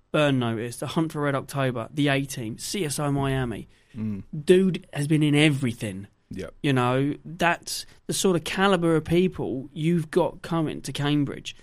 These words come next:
Speaker 1: Um, it's just absolutely madness. Uh, and I have to just shout out Ellen Thomas. She's also a friend of mine on Facebook. She's also going to Cambridge as well. Uh, she's absolutely lovely.
Speaker 2: Mm.
Speaker 1: Really, really is.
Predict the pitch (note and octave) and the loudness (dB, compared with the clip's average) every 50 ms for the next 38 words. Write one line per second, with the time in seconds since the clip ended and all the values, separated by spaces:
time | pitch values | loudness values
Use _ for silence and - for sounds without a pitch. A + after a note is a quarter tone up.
0 | _ _ _ _ _ - D#3+ D3+ C#3+ D3 D3 D3+ D3 D3+ D3 - - _ _ _ | _ _ _ _ _ -4 0 2 2 2 2 2 0 -2 -4 -6 -10 _ _ _
1 | _ _ _ _ _ _ _ _ _ _ - E3+ E3+ F#3+ - - - G3 E3 C3+ | _ _ _ _ _ _ _ _ _ _ -4 -4 -4 -4 -6 -4 0 0 0 0
2 | - - - E3 E3+ D3 D#3 - - E3 D#3 D3 C#3 C#3 C#3+ C#3 C#3 D3+ - _ | 0 -2 0 0 0 0 -2 -2 -2 0 0 0 0 0 0 -2 -2 -2 -4 _
3 | _ _ _ - - D3 D#3 D3+ D3+ D3 C#3 A#2+ A#2 C3+ - - - - D3+ C#3+ | _ _ _ -6 -2 2 2 4 4 2 2 0 -2 -2 -6 -10 -8 -6 -4 -2
4 | C#3+ - - D#3+ D#3 E3 D#3+ - D3+ D3 D#3 D#3 E3 E3+ E3 - F3 D#3 D#3 C#3+ | -2 -2 0 0 0 0 0 0 0 2 4 4 2 2 0 -2 -4 -2 0 0
5 | - - D#3+ D3+ C#3+ C#3+ C#3 C3+ C#3+ D#3 D3 C#3+ C#3 C#3 C3 - E3 D#3 C#3 G2 | 0 2 2 2 2 2 0 0 0 0 2 2 2 0 0 0 0 0 0 -2
6 | G#2 - - - - - - - F3 E3 D#3 D#3+ D#3+ D#3 - - C#3+ C3 B2+ - | -4 -6 -8 -10 -10 -6 -2 2 2 4 4 4 4 4 2 2 2 0 0 0
7 | - C#3 C#3 C3+ C3+ C3 C3 B2+ B2 B2 B2 A#2+ - - C#3+ C#3 C3 C3+ - B2 | 0 0 2 2 2 2 2 0 0 0 -2 -4 -4 -2 -2 -2 -2 -4 -6 -8
8 | - - - _ _ _ _ _ - - - - A#3 G3 G#3+ A3+ A3 - - C#3 | -10 -10 -12 _ _ _ _ _ -8 -4 0 2 4 6 6 4 4 2 0 0
9 | B2 A#2+ C3 B2 B2 B2+ B2 - C3+ C3 C3 C3 B2+ B2 C3+ B2+ C#3+ C3+ B2+ C#3 | 0 0 0 0 0 -2 -4 -4 -4 -2 0 0 0 0 0 -2 -2 -2 -2 0
10 | D3+ D#3+ C3+ A1+ - - - _ _ _ _ _ - - C3 C3+ - - - - | 0 0 -2 -2 -6 -10 -18 _ _ _ _ _ -6 -4 -2 -2 -2 -4 -2 0
11 | F#3 F3+ - - D#3+ D#3 D3 E3 - - F3 D#3+ D3 C#3 C3 B2+ B2 A#2+ B2 - | 0 0 0 0 -2 0 -2 -4 -4 -2 0 0 2 0 0 0 -2 -4 -4 -6
12 | - - C3 C3 C3+ B2+ A#2 A#2 - F#2 E2 F#2+ C#3+ - _ _ - - - A2 | -6 -8 -6 -2 0 0 0 0 -4 -10 -12 -12 -14 -16 _ _ -20 -12 -10 -8
13 | G#2+ G2+ D3+ D3 D3+ D#3+ E3+ E3 D#3+ D#3 D#3 D3+ C#3 C#3+ C#3 D3 C#3+ C#3+ C3+ C#3 | -6 -4 -4 -2 2 4 4 4 4 2 2 0 0 0 2 2 2 2 2 0
14 | C3 B2 A2 G#2+ A2+ - - | 0 -2 -2 -4 -6 -10 -14